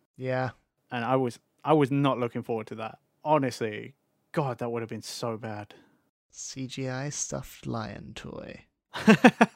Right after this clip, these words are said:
Speaker 2: But I can also appreciate the small details, like, you know, when Rukia is explaining stuff and she still draws those shitty rabbits?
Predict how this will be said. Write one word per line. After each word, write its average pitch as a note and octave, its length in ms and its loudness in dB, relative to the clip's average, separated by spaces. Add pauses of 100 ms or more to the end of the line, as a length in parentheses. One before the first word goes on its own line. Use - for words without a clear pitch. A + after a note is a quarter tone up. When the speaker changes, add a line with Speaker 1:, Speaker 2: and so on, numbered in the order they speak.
(260)
Speaker 2:
But G#3+ 320 10
I E3+ 160 2
can G#3 280 4
also G3 300 6
appreciate C#3+ 580 4
the B2+ 100 -2
small C#3+ 260 4
details, B2 720 2 (220)
like, A#2 480 2
you D3 60 4
know, E3+ 100 10
when D#3+ 200 8
Rukia D3+ 340 4
is C3 140 2
explaining B2+ 540 0
stuff C#3 300 0
and A#2+ 100 -2
she - 140 -4
still D3 300 0
draws C#3 320 0
those A2+ 180 -2
shitty B2+ 380 -2
rabbits? A#2+ 520 -6